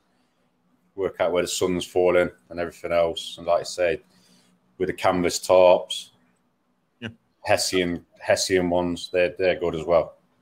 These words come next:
Speaker 2: So our, so our lumber's still stored outside. And
Speaker 1: Mm-hmm.
Speaker 2: we, we still don't have the storage area. We, we bought a new set of buildings here, but they're predominantly, uh, office and then workshops.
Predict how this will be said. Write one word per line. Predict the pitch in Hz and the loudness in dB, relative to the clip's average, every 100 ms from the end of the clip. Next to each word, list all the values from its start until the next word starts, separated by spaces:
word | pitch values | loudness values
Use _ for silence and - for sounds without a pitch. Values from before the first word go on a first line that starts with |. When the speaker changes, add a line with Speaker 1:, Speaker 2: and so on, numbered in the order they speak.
| _ _ _ _ _ | _ _ _ _ _
Speaker 2:
So | _ 147 151 | _ 0 2
our, | 160 175 165 135 | 2 2 2 0
so | 147 | 2
our | 156 233 | 4 4
lumber's | 190 147 123 | 2 0 -2
still | 135 139 | -2 -2
stored | 131 107 | -2 -4
outside. | 92 85 90 78 - _ _ - | -4 -6 -10 -10 -14 _ _ -8
And | 113 | 0
Speaker 1:
Mm-hmm. | 110 | 2
Speaker 2:
we, | 127 139 131 | 2 0 0
we | 139 | -2
still | 139 139 | 0 0
don't | 139 123 | 2 2
have | 120 | 0
the | 110 | -2
storage | - 117 117 110 | -4 -2 0 0
area. | 110 107 107 104 | 0 2 2 0
We, | 104 120 123 - | 0 -4 -6 -6
we | 127 | -4
bought | 113 135 | 2 2
a | 139 | 2
new | 127 | 0
set | 123 131 | 0 0
of | 113 | 0
buildings | 107 143 143 107 - | 0 0 -2 -4 -2
here, | 107 107 | -2 -2
but | 95 110 110 | -2 -4 -4
they're | 113 | -6
predominantly, | 110 113 113 123 127 117 113 110 110 107 | -8 -2 2 2 0 -6 -2 -2 0 -2
uh, | 101 | -2
office | 98 - 113 123 123 117 113 | -2 0 2 2 0 -6 -6
and | 104 | -8
then | 98 | -6
workshops. | 104 110 - 101 95 - | -6 -8 -6 -6 -6 -10